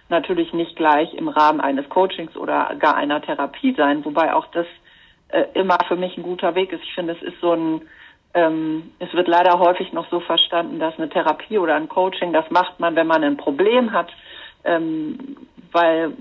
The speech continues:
weil man wieder quasi normal werden möchte oder auf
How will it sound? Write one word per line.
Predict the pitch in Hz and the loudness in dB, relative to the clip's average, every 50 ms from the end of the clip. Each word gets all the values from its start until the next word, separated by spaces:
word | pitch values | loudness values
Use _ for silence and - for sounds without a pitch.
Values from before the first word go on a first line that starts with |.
| - - | -6 0
weil | 165 160 160 | 2 2 4
man | 165 165 165 165 156 151 | 4 2 2 0 0 -2
wieder | 170 180 170 151 156 151 | 0 2 4 4 4 2
quasi | - - 160 151 160 175 160 165 160 | 0 0 2 2 2 2 0 -2 -4
normal | 151 151 151 147 156 165 180 208 220 214 190 170 170 156 | 0 2 2 4 4 4 4 6 6 6 6 4 4 4
werden | 151 151 156 147 147 147 | 4 4 4 4 2 0
möchte | 156 160 160 - - - 147 147 135 | 0 -2 -2 -4 -8 -8 -6 -6 -4
oder | - 147 151 151 - - | -4 -2 -2 -2 0 0
auf | - 156 | 0 -2